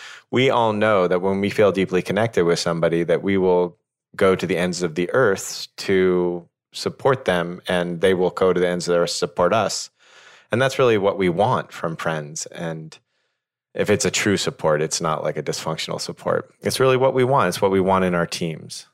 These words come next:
So that's one benefit. The, another benefit is that most people right now are like, "Oh, conflict, oh, how do I avoid that?" Or, "Conflict,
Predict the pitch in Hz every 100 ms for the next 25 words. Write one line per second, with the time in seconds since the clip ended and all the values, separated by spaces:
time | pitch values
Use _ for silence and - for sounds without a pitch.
0 | _ - 101 98 101 98 - _ - -
1 | 98 95 85 82 87 87 110 - 117 160
2 | 127 101 98 90 90 87 95 87 85 -
3 | - _ _ _ _ _ _ 110 139 143
4 | 123 104 98 95 90 85 85 82 85 -
5 | 117 113 98 - 98 95 87 85 - 80
6 | 82 87 80 80 - 82 78 80 78 -
7 | 92 87 80 - 98 95 90 82 -